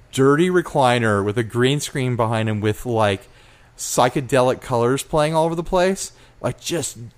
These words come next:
jamming on these pedals, just riffing, noodling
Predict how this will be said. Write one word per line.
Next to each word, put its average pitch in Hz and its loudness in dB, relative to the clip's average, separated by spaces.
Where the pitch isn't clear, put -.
jamming 208 0
on 139 2
these 127 -2
pedals, 143 0
just 147 -4
riffing, 160 0
noodling 156 2